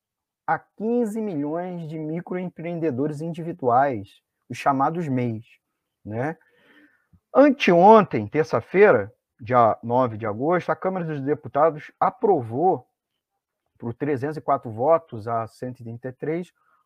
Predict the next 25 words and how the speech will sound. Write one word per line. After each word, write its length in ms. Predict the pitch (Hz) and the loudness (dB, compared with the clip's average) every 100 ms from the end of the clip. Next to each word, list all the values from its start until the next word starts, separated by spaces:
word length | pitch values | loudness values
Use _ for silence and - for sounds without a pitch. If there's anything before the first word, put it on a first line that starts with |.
| - | -12
o 80 | |
texto 400 | - 185 208 - | -4 -2 -2 -4
base 500 | 185 127 135 175 151 | -6 4 6 6 2
da 80 | 120 | -6
medida 300 | 127 123 131 | -8 -8 -10
provisória 600 | 127 123 113 120 123 127 - | -8 -8 -4 -4 -2 -2 -4
mil 340 | - 123 143 151 | -10 -6 -4 -4
e 60 | |
quarenta 380 | 147 123 127 123 | -4 -6 -6 -10
e 20 | |
cinco 340 | 117 - 113 - | -12 -10 -12 -4
barra 240 | 110 104 | -4 -4
vinte 240 | 107 113 - | -8 -12 -12
e 100 | 170 | -8
um, 140 | 196 - _ _ _ _ | -8 -10 _ _ _ _
que 100 | 202 | 2
renova 540 | 202 175 160 196 165 | 4 4 8 8 6
o 40 | 151 | 0
programa 380 | 143 127 139 | -2 -2 -2
de 100 | 135 | -4
redução 640 | 123 139 131 - - 123 135 | -4 -4 -6 -12 -10 -10 -8
ou 120 | 135 | -10
suspensão 600 | 120 135 - 123 - 117 | -12 -18 -12 -12 -10 -12
de 80 | 117 | -6
salários 500 | - 135 131 151 175 | -2 0 0 -2 -6